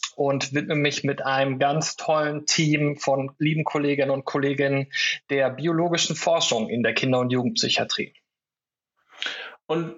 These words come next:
Speaker 2: was ist da so dein Alltag? Also was sind so deine Methoden und was guckst du dir da genau an?
Speaker 1: Genau, also unser Fokus liegt sehr breit auf biologischen Aspekten. Wir haben aber inhaltlich thematisch drei Kernthemengebiete gewählt.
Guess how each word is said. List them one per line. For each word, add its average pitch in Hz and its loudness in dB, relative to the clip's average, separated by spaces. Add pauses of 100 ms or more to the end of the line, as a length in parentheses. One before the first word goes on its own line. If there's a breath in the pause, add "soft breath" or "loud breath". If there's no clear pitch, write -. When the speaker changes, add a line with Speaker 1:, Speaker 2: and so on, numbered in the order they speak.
Speaker 2:
was 180 -2
ist 214 -4
da 180 2
so 185 -4
dein 180 0
Alltag? 160 0
Also 147 -2
was 170 -2
sind 175 0
so 165 -4
deine 160 0
Methoden 175 -2
und 151 -4
was 170 -4
guckst - -2
du 175 -4
dir 165 -4
da 151 0
genau 147 -2
an? 113 -4 (720 loud breath)
Speaker 1:
Genau, 131 0
also 143 0
unser 165 0
Fokus 226 -2
liegt 190 0
sehr 165 2
breit 139 0
auf 190 -4
biologischen 180 2
Aspekten. 156 0
Wir 139 2
haben 151 0
aber 139 2
inhaltlich 165 0
thematisch 147 0
drei 139 2
Kernthemengebiete 160 0
gewählt. 160 0